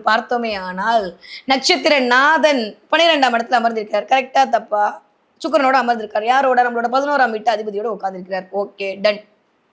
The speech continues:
இந்த பக்கம் பார்த்தோமே ஆனால் செவ்வாய் நம்மளுக்கு நல்லதை கொடுக்க கடமைப்பட்டிருக்கக்கூடிய செவ்வாய், நான் அப்படிதான் சொல்லுவேன்.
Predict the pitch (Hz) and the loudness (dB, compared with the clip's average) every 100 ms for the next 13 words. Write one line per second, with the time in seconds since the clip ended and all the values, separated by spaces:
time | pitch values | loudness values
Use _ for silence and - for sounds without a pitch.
0 | _ _ _ _ _ _ _ - - - | _ _ _ _ _ _ _ -20 -20 -20
1 | _ _ _ _ _ - 294 330 330 339 | _ _ _ _ _ -2 0 4 4 4
2 | 320 277 277 285 277 277 247 254 311 294 | 4 2 2 0 2 2 2 2 0 0
3 | - 277 262 320 269 247 262 262 262 247 | 0 0 2 2 2 0 -2 -2 -2 -2
4 | 285 320 320 - 277 277 - 349 349 254 | 0 0 0 0 -2 -2 0 0 2 2
5 | 277 285 277 269 262 269 277 302 247 220 | 0 -2 -2 -4 -2 0 0 0 0 0
6 | 226 208 - 214 208 254 - 220 185 | 0 -2 -4 -8 -4 -6 -6 -8 -10